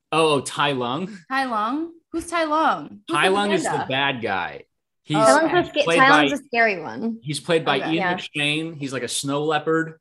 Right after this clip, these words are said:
Speaker 2: Yep, yep. Oh, yep, yep.
Speaker 1: And he comes
Speaker 2: Yeah.
Speaker 1: back to challenge Sifu.
Speaker 3: That was a sc-, honestly, like, a scary
Speaker 2: Yeah.
Speaker 3: scene.
Speaker 1: It's scary. Yeah. Yeah, it's
Speaker 3: Yeah.
Speaker 1: really, it's really intense. And it's about, it's about generational trauma.
Speaker 2: Oh, of course you know that.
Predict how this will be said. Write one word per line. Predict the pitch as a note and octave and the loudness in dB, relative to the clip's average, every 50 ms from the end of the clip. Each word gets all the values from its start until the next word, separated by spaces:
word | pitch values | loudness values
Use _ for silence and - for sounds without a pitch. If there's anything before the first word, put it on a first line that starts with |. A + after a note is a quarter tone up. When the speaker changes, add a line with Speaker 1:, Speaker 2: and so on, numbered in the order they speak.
| _ _ _ | _ _ _
Speaker 2:
Yep, | A#3+ A#3+ A#3+ A3+ G3+ - - | -4 0 0 0 -2 -4 -6
yep. | F#3 G3 F#3+ - - _ - | -8 -8 -8 -10 -16 _ 4
Oh, | A#3 C4 C4+ C4+ C4 B3+ | 6 6 6 6 4 2
yep, | B3 A#3 A3 G#3 - - - _ | 2 0 0 0 0 -2 -10 _
yep. | - E3 D3+ C#3 - - _ _ _ _ _ _ _ - | -14 -10 -10 -10 -12 -12 _ _ _ _ _ _ _ -20
Speaker 1:
And | - G2+ | -18 -16
he | G2+ | -16
comes | - - C#3 C#3 - | -10 -8 -8 -8 -6
Speaker 2:
Yeah. | - | -6
Speaker 1:
back | D3 C#3 B2+ | -6 -6 -6
to | C#3 C3+ | -8 -14
challenge | - - C#3+ C3 B2+ B2 A#2 G#2+ - | -8 -6 -6 -4 -4 -6 -8 -8 -6
Sifu. | - - - B2 A#2 | -6 -6 -4 -6 -2
Speaker 3:
That | - A#3+ B3 | 2 4 6
was | C#4 F#4 G4 | 6 8 6
a | B4 A4 G4+ | 6 4 4
sc-, | - - C4+ | -2 -2 2
honestly, | A3+ A#3+ B3+ C#4+ E4 F4+ F4 D#4 | 6 6 6 6 6 2 0 -2
like, | C4+ A3+ A3+ | -4 -4 -4
a | G#3+ | -6
scary | - - - A#3 A3 G3+ G3+ | -12 -10 -8 -8 -6 -6 -8
Speaker 2:
Yeah. | F#3+ | -10
Speaker 3:
scene. | - - C4 A#3+ - - - B3 A#3+ A3+ A3+ _ _ _ _ _ _ _ | -10 -10 -10 -12 -12 -14 -16 -16 -16 -18 -18 _ _ _ _ _ _ _
Speaker 1:
It's | - A#2 - | -8 -8 -8
scary. | - - - C3+ D3 F#3 G#3+ B2+ F#2+ F2 | -8 -4 -2 0 0 2 0 0 -2 -4
Yeah. | F#2 G#2+ B2+ - _ _ _ _ | -4 -6 -6 -8 _ _ _ _
Yeah, | C#3+ D3+ | -2 -2
it's | B2 G#2+ G2 | -2 -2 -4
Speaker 3:
Yeah. | G2 | -4
Speaker 1:
really, | B2 C#3+ D#3+ D#3+ C3+ | -2 -2 -2 -2 -4
it's | - A#2+ - - A#2 | -6 -8 -10 -10 -8
really | C3+ E3+ G3+ G#3 E3 | -6 -4 -4 -4 -6
intense. | C3 A2 - - - C#3 F#3 G#3+ C3 - - - - - _ _ _ _ _ _ _ _ _ _ _ _ _ _ | -6 -8 -10 -12 -10 -10 -10 -10 -12 -14 -14 -16 -18 -18 _ _ _ _ _ _ _ _ _ _ _ _ _ _
And | - A2 - A#2 | -6 -6 -4 -4
it's | B2 A#2 A#2 | -4 -6 -8
about, | - - C#3 C#3+ C#3 - | -4 0 0 0 0 -2
it's | D3 C#3+ - | -4 -2 -2
about | D3+ B2 C#3 C#3+ D#3+ E3 C3+ | -2 0 2 0 0 0 -2
generational | - D3+ C#3+ C#3 C3+ C3 C3 C3+ D3+ D3+ - C3 A#2 G#2 - | -6 -6 -6 -4 -4 -6 -6 -6 -8 -8 -10 -10 -10 -12 -12
trauma. | - - G2 E2+ D#2+ C#2+ C#2 - - _ _ _ _ _ _ _ _ _ _ _ _ _ _ - _ _ | -12 -14 -12 -12 -12 -14 -16 -20 -20 _ _ _ _ _ _ _ _ _ _ _ _ _ _ -20 _ _
Speaker 2:
Oh, | - D#4+ G4 G4 C#4 G2+ - - _ _ _ _ _ _ _ _ _ _ - - | 0 4 4 4 4 0 -4 -12 _ _ _ _ _ _ _ _ _ _ -12 -12
of | - A3+ | -12 -6
course | - F4 E4 D#4 B3 | -2 -2 -2 -2 -2
you | A3 G3+ F3 | -6 -8 -6
know | E3 D3 C#3+ | -6 -6 -6
that. | C3 C3 B2 - | -6 -8 -8 -10